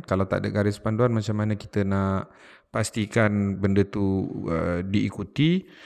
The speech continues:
Uh, dan by, at the same time, kita pun nak tengok macam mana pelaksanaannya apabila dah ada dah garis panduan tu, sama ada players, uh, di pasaran dapat mengikuti guideline tu,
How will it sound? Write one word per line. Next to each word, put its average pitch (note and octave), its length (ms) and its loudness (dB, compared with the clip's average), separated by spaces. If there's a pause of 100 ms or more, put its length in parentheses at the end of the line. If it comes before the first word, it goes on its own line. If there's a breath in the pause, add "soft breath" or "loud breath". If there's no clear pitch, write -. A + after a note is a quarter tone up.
(220 loud breath)
Uh, G2 480 -4
dan G2+ 320 0
by, G2 160 2
at G2 80 -2
the G2 80 0
same G#2+ 240 0
time, G#2 240 2
kita G2 240 -2
pun G2+ 80 -4
nak F#2 160 -4
tengok G#2+ 240 2
macam G2+ 240 0
mana G#2 240 2
pelaksanaannya G2+ 960 0
apabila G2+ 400 0 (320)
dah G2+ 380 -4 (100)
ada G#2 240 2
dah G2 160 0
garis G2 240 0
panduan G2 400 -2
tu, D#3 240 0
sama G2 400 -2
ada F#2+ 160 -2
players, G2+ 640 -2
uh, G2 240 -4
di F#2+ 160 -6
pasaran G#2 480 0
dapat G2+ 240 -2
mengikuti G2 400 -2
guideline G2 320 0
tu, D3+ 320 -2